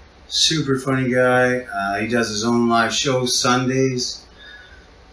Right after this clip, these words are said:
And he came all the way from Warburg, guys. Warburg, two hours away.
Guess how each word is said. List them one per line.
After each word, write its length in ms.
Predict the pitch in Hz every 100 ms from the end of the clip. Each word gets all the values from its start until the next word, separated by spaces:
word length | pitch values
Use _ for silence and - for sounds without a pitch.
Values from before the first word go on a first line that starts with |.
| -
And 540 | 131 123 127 127 131 131
he 160 | 131
came 480 | - 151 147 139 135
all 500 | - 131 127 131 131 123
the 120 | 135
way 280 | 131 131 123
from 260 | 127 123 113
Warburg, 520 | 110 107 104 101 92
guys. 600 | 101 87 87 - - - 110
Warburg, 420 | 120 123 113 104
two 320 | - 170 156
hours 680 | 127 117 123 127 131 127 117
away. 400 | 127 120 117 101